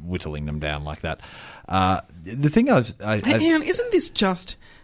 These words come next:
Speaker 2: a, a competition that Triple M used to run all those years ago on The Breakfast Show, which was
Speaker 1: Very probably.
Speaker 2: sing the next line of this song?
Speaker 1: Yeah, yeah, very probably. It's, it's the exact same thing. Uh, th-, what, what this show has got going for it is it only goes for half an hour.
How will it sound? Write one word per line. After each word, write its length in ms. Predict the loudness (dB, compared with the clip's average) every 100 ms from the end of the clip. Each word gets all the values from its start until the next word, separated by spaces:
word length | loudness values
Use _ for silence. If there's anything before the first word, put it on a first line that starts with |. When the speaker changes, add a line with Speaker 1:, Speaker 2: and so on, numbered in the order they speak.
| _ 0
Speaker 2:
a, 280 | 0 2 -2
a 20 |
competition 640 | 0 0 0 0 2 2 0
that 120 | 0
Triple 320 | -2 0 0
M 140 | 0
used 200 | 0 0 0
to 80 |
run 380 | 0 2 2 0
all 200 | 0 2
those 200 | 2 0
years 200 | 0 0
ago 340 | 0 2 2 2
on 120 | 0
The 40 |
Breakfast 380 | 0 -2 -4 -4
Show, 200 | 0 0
which 180 | 0 0
was 80 | 4
Speaker 1:
Very 160 | 4 4
probably. 220 | -4 0
Speaker 2:
sing 300 | 2 4 2
the 80 | 0
next 340 | 0 -2 -2
line 280 | 0 0 0
of 100 | 0
this 120 | -2
song? 460 | -2 0 2 0 2
Speaker 1:
Yeah, 80 | 4
yeah, 240 | 4 4
very 260 | 2 2 0
probably. 340 | -4 -6 -4
It's, 120 | -2
it's 520 | 0 0 0 0 -2 0
the 80 | 0
exact 260 | 2 2
same 180 | 0 0
thing. 180 | -2 -6 -8 -14 2
Uh, 480 | 4 6 4 2 -2
th-, 140 | -4 -6 -8 -14 -20 _ -20 _ -20 -20 -20 -16
what, 320 | -6 -2 -2
what 400 | -4 -6 2 2
this 100 | 2
show 220 | 2 4 4
has 180 | 2
got 160 | 2 0
going 200 | 2 0
for 180 | 2 0
it 60 |
is 200 | 2 0
it 100 | 2
only 220 | 4 4 2
goes 220 | 0 -2
for 80 | -2
half 220 | -4 -4
an 80 | -4
hour. 200 | -4